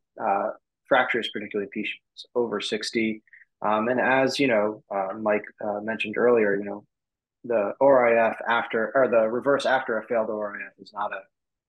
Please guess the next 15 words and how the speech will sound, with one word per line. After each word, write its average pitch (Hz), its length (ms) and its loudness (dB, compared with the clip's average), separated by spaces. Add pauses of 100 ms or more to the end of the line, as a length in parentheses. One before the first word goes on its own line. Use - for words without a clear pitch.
(100)
not 101 140 2
a 95 100 0
fun 98 180 -4
procedure. 90 540 -6 (1120)
Um, 131 340 4
and 165 120 -2
so 175 240 2
we'll - 280 -8
shift - 300 -2
gears 156 220 2
a 147 60 4
little 139 240 2
bit, 139 240 0
talking 127 260 -2
about 113 260 -2